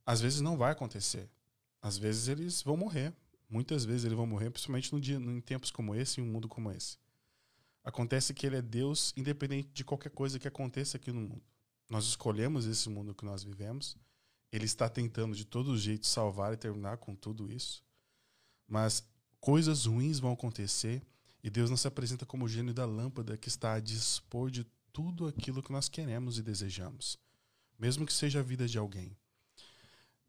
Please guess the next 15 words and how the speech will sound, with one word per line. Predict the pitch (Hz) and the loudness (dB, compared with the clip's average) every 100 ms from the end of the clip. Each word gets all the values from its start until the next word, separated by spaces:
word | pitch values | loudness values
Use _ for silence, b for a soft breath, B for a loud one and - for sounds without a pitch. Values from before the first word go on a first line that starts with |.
| - | -10
A | 101 | -2
Bíblia | 110 | 0
apresenta | 131 131 123 123 131 | 4 4 4 2 2
um | 110 | 2
Deus | 120 139 - | 4 2 2
que | |
tá | 127 | 0
preocupado | - 120 - 123 123 | 0 -2 0 0 2
com | 127 | -2
coisas | 120 123 117 | 0 2 2
muito | 117 117 131 175 - - | 2 2 2 0 -2 -4
maiores | 180 180 143 113 127 151 110 - - - _ _ _ | -2 0 0 2 2 2 0 -2 -4 -10 _ _ _
do | 107 - | -8 -6
que | - 127 | 0 0
no-, | 127 131 | 0 -2